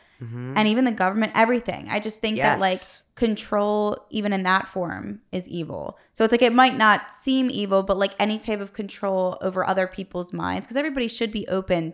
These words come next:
Speaker 2: to have their own opinion and think clearly and freely.
Speaker 1: Yes.
Speaker 2: And I think that, like, the news and society and social media, all of that is so toxic and demonic in a way
Speaker 1: Yeah.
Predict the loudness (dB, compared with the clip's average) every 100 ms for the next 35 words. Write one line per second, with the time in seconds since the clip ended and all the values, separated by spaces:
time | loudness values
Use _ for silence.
0 | -6 -6 -4 -4 -6 -20 _ -2 4 4
1 | 4 0 0 -2 -4 -4 -6 -6 -4 -4
2 | -4 -4 -2 0 0 0 -4 -6 -6 -6
3 | -6 -6 -6 -2 0 0 2 2 2 0
4 | -4 -4 -2 -2 0 0 -2 -2 -4 -2
5 | 0 0 -2 -4 -6 -8 -8 -6 -8 -6
6 | 0 0 0 -4 -6 -6 -4 -4 -2 -4
7 | -2 -2 2 4 4 2 -2 0 2 2
8 | -2 -6 _ _ -6 -2 0 -2 -2 -2
9 | -2 -2 -8 -8 -8 -10 -6 -4 -2 -4
10 | -4 -4 -6 -4 -4 -2 -2 0 -2 -4
11 | _ -12 0